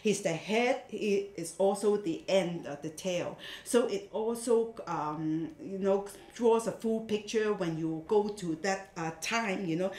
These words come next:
you have to go to, back to that time to understand the full picture. I'm not going into this religiously now because I have to go on with the following slides to explain to you how human achieve our understanding through the using of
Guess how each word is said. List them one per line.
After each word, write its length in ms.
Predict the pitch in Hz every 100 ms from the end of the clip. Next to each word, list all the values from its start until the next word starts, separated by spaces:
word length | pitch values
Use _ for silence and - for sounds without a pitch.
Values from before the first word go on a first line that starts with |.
| -
you 80 | 240
have 200 | 214 -
to 60 | 185
go 260 | 202 202
to, 220 | 202 185 151 -
back 220 | 202 202
to 120 | 196 165
that 300 | 190 185 -
time 260 | 190 190
to 140 | 180 -
understand 600 | 190 185 190 - 190 175
the 80 |
full 260 | 165 - 196
picture. 480 | 196 202 - 156 - - -
I'm 220 | 190 180 175
not 220 | 202 -
going 240 | 214 214
into 320 | 170 170 170
this 260 | 160 202 -
religiously 760 | 165 156 196 196 196 196 190 185
now 320 | 185 190 190
because 320 | 190 185 175
I 60 | 147
have 200 | 156 -
to 60 |
go 260 | 147 185 190
on 340 | - 180 185 190
with 180 | 160 156
the 80 |
following 500 | 147 - 180 185 180
slides 440 | 180 - 208 220 240 - -
to 260 | 175 165 165
explain 380 | 165 - 196 202
to 80 |
you 240 | 165 180 190
how 340 | - 185 196
human 540 | 196 214 208 196 190 -
achieve 460 | 160 - 202 202 -
our 300 | - 147 147 -
understanding 800 | 185 185 175 - 196 196 196 214 - - -
through 220 | 226 214
the 100 | 156
using 480 | 165 196 196 208 208
of 260 | 151 -